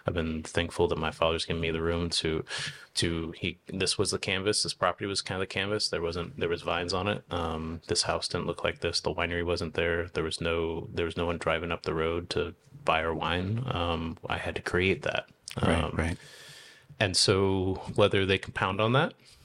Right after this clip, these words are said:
Speaker 1: or they go a different direction, um, they'll have the options and the abilities to do that. And, uh, that's, that's really what I think of when, when the word legacy comes up. I don't, I don't think about, uh, notoriety or, or,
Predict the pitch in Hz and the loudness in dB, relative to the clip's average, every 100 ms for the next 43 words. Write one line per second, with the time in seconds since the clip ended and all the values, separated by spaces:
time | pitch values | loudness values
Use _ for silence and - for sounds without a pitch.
0 | - - - - 98 92 92 98 107 117 | -18 -14 -4 2 4 6 4 4 4 4
1 | 123 117 110 113 - 87 82 85 82 - | 2 0 2 2 2 -2 -2 -4 -6 -4
2 | 90 87 85 82 85 85 85 85 87 - | -2 0 0 2 2 2 0 2 0 0
3 | 101 85 85 82 80 85 82 80 80 - | -2 -2 -2 -2 0 2 2 2 0 -2
4 | 80 78 80 - - 90 82 80 80 82 | -4 -2 -4 -4 -6 -4 -2 -2 -4 -6
5 | - - 85 82 82 - 87 - - - | -8 -8 -6 -6 -6 -2 -2 -2 -2 2
6 | 127 110 95 90 85 80 - - 85 90 | 2 4 4 4 2 0 -2 -2 0 0
7 | 85 78 87 85 85 85 82 80 80 - | -2 -2 -4 -2 0 0 0 -2 0 0
8 | - - 85 82 82 - 85 85 82 - | -2 -4 -6 -2 -2 -2 -2 -2 -4 -6
9 | - 87 82 - 87 - 85 82 80 - | -4 -2 -2 -4 -6 -4 0 0 -2 -6
10 | 87 85 82 82 82 82 87 95 95 92 | -4 -2 -2 -2 -4 -4 -2 0 2 4
11 | 95 95 98 95 87 87 82 82 - - | 4 4 2 0 0 0 2 0 -4 -10
12 | - - - - _ - 87 82 82 85 | -10 -14 -20 -20 _ 0 2 2 2 2